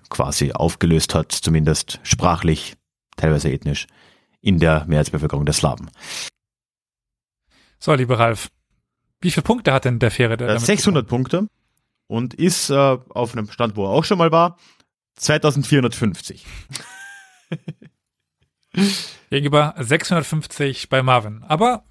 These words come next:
Speaker 2: wir haben noch zwei Tausender-Kategorien und
Speaker 1: Mm.
Speaker 2: drei zweihunderter. Also irgendwie geht's jetzt wahrscheinlich um die beiden Tausender.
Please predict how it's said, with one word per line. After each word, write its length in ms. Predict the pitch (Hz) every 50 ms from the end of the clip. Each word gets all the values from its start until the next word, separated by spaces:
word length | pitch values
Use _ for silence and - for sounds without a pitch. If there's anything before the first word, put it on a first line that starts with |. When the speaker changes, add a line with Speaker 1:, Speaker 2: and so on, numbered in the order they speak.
| - - _ _ _ _ -
Speaker 2:
wir 140 | 123 107
haben 200 | 135 156 170 165
noch 140 | 165 147 -
zwei 140 | - 131 120
Tausender-Kategorien 960 | - - 139 160 180 175 190 190 185 - 190 185 190 170 185 175 185 202 202
und 140 | - 160 127
Speaker 1:
Mm. 560 | 151 185 208 185 127 92 82 76 67 64 - - - _ _ _ _ _ _ _ _ _ _ _ _ _ _ _ _ _ _ _ _ _ - -
Speaker 2:
drei 340 | - - 139 139 135 151 - _ -
zweihunderter. 580 | - - 143 131 135 135 123 113 - 113 117
Also 160 | - 139 151 180
irgendwie 340 | 175 190 190 185 170 175
geht's 300 | - - 170 165 160 -
jetzt 140 | 175 156 -
wahrscheinlich 360 | 160 - - 160 156 147 -
um 160 | - 156 156 143
die 160 | 143 139 135
beiden 300 | - 139 139 139 139 135
Tausender. 560 | - - 175 185 180 175 165 185 180 175 -